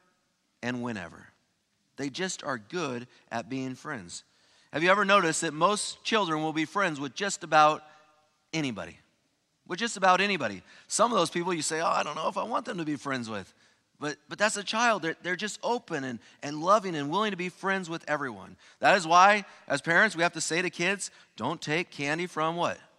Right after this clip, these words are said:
Strangers, for the very reason that we know that, hey, they're already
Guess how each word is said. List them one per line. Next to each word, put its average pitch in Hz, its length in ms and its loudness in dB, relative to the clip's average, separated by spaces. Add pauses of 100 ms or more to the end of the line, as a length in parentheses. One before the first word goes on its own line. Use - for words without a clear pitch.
(580)
Strangers, 143 640 0
for 143 180 -6
the 147 80 -2
very 175 340 2
reason 175 420 -2
that 143 160 -2
we 151 120 -2
know 175 440 4 (360)
that, 135 200 -4 (280)
hey, 175 160 2
they're 190 280 4
already 196 500 8